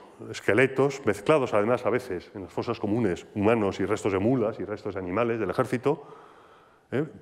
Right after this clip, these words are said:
para dar sepultura a los huesos de las tres legiones. Nadie sabía si enterraba restos extraños de los suyos, germanos o, o romanos. Y, se,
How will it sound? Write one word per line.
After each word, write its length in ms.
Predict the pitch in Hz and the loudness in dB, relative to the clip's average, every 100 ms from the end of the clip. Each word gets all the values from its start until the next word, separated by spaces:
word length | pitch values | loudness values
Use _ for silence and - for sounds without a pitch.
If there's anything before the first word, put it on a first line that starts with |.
| - | 0
para 240 | 120 135 | 2 4
dar 180 | 123 135 | 4 2
sepultura 540 | 139 120 107 120 120 | 2 0 0 4 4
a 20 | |
los 140 | 107 92 | 4 2
huesos 340 | 104 113 110 | 2 2 0
de 80 | 98 | 0
las 120 | 90 | -2
tres 160 | 101 90 | -2 -4
legiones. 400 | 85 85 82 - | -4 -4 -6 0
Nadie 420 | 131 175 175 185 | 4 4 2 0
sabía 380 | - 117 151 156 | 2 0 2 0
si 120 | - | 2
enterraba 800 | 117 107 120 135 147 - - - - | 0 0 2 2 0 -6 -20 -20 -2
restos 440 | 135 131 - 110 | 0 0 -2 -2
extraños 600 | 104 - - 123 127 113 104 | -2 -6 0 2 2 -2 -4
de 80 | 92 | -2
los 140 | 87 | 0
suyos, 420 | 117 87 78 76 - _ _ _ _ _ _ _ - | -2 -2 -6 -10 -18 _ _ _ _ _ _ _ -10
germanos 540 | - 82 117 117 123 123 | -6 0 2 2 0 -2
o, 400 | 104 92 85 - - _ _ | -2 -2 -6 -14 -20 _ _
o 300 | 95 90 87 | -6 -4 -6
romanos. 400 | 87 87 123 85 - - - | -4 0 0 0 -8 -14 -4
Y, 80 | |
se, 120 | - | -2